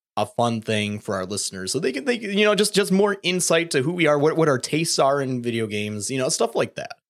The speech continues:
I think this would be a fun, fun, fun, uh, fun, fun thing to talk about.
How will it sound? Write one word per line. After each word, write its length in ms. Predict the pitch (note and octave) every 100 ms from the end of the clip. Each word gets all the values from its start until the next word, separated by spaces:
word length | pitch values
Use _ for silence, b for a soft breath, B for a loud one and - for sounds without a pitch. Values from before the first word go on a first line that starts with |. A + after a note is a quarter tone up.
| _ _ _ _ -
I 140 | C3
think 160 | D#3 C#3+
this 180 | C#3
would 120 | C3+ A#2
be 360 | A#2+ A#2 A2 -
a 460 | G#2 G#2+ G#2 G2+ _ _ _ _ _ _
fun, 640 | C3+ B2+ B2 A#2+ A#2 A2+ _ _ _ _ _ _ _ _ _ _
fun, 220 | E3+ - E3
fun, 260 | F3 E3+
uh, 280 | D#3 C#3 C#3
fun, 340 | D#3 C#3+ D3
fun 160 | D#3 C#3+
thing 100 | C3
to 60 | G#2
talk 240 | D#2+ -
about. 260 | - -